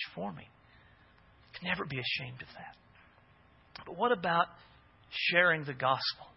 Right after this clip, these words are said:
I mean, are we, are we oppressing people? Are we trying to force our religion upon them? I mean, if we're doing those things, we're wrong. We're wrong.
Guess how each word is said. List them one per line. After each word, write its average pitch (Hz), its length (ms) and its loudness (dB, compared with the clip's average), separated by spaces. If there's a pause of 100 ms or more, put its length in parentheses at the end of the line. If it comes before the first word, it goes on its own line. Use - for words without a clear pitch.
(880)
I 202 60 -10
mean, 165 80 -4
are 202 180 0
we, 214 200 -4 (560)
are 240 60 -16
we 233 120 -6
oppressing 165 760 -4
people? - 360 -16 (1000)
Are 262 60 -2
we 208 100 2
trying 220 300 6
to 156 80 8 (320)
force 220 360 12 (100)
our 185 220 12
religion 151 600 4
upon 131 560 2
them? 120 220 -10 (1000)
I - 40 2
mean, 285 120 8
if 285 140 4
we're 190 200 6
doing 285 380 6
those 220 220 8 (100)
things, 254 340 6
we're 277 180 4
wrong. 285 520 12 (1300)
We're - 140 -6
wrong. 320 440 12